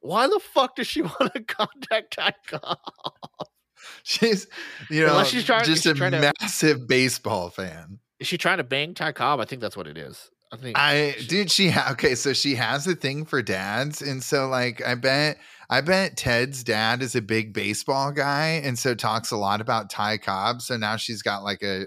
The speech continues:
Speaker 2: a Ty Cobb thing.
Speaker 1: Yeah, she's got a crush on, crush on the Cobb, dude.
Speaker 2: <laughs> Jesus Christ, don't say it like that.
Speaker 1: <laughs>
Speaker 2: <laughs> She,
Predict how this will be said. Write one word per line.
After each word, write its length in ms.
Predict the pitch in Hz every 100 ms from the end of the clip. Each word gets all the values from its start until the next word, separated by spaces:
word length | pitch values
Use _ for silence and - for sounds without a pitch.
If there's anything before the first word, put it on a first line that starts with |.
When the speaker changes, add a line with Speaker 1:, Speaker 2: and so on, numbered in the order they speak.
| -
Speaker 2:
a 60 |
Ty 300 | 90 - 98
Cobb 340 | - 92 85 82
thing. 340 | - 80 _ 85 _ _ _
Speaker 1:
Yeah, 220 | - 92
she's 180 | - 107
got 140 | 117 107
a 20 |
crush 300 | - 95 -
on, 100 | 95 - -
crush 220 | - 151 -
on 120 | 202
the 80 | 196
Cobb, 480 | 110 104 104 -
dude. 200 | 92 87 _ _ _ _ _ _ _ _ -
Speaker 2:
<laughs> 160 | - -
Jesus 920 | - 196 - - - - - - -
Christ, 440 | - - - -
don't 240 | 226 233 -
say 200 | - 85
it 100 | -
like 240 | 82 82 -
that. 380 | 113 - - - - 247 - -
Speaker 1:
<laughs> 100 | - 427 - 440 -
Speaker 2:
<laughs> 600 | 403 226 214 381 - 370 - - 247 208
She, 240 | - -